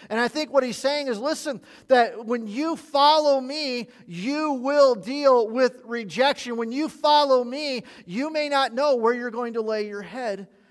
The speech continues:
at night. When you follow me, there are some things that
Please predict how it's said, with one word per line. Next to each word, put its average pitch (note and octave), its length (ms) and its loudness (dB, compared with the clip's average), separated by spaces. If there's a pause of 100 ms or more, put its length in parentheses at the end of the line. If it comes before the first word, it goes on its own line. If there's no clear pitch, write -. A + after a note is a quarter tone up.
(160)
at F3+ 180 -8
night. A3 280 -2
When G3 140 -4
you C#4+ 160 0
follow C#4+ 440 4
me, C4 440 -4 (240)
there C#4 180 6
are C#4 100 2
some B3+ 220 -6
things - 320 -16
that A3 300 2